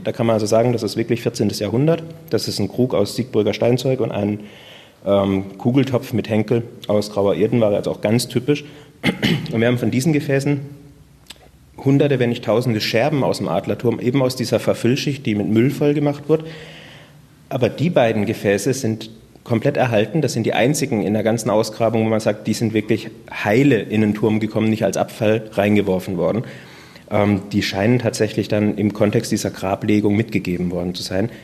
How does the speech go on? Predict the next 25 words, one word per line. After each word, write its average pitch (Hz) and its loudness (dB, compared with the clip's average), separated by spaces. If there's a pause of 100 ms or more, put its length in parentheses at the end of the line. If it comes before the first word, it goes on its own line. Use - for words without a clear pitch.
(200)
Und 98 -2 (120)
das 110 0
kennt 107 0
man 123 2
eigentlich 113 2
jetzt 113 -6
im 104 0
Mittelalter 107 -2
auch 98 -2
nicht 98 -2
mehr 90 -2
wirklich. 87 -8
Das - -4
war 104 2
im 90 0
Frühmittelalter, 143 2
in 117 2
der, 110 2
äh, 101 -4 (420)
also 107 -2
im 104 -2
christlichen 127 0
Bereich, 107 2
noch - -6
recht - -4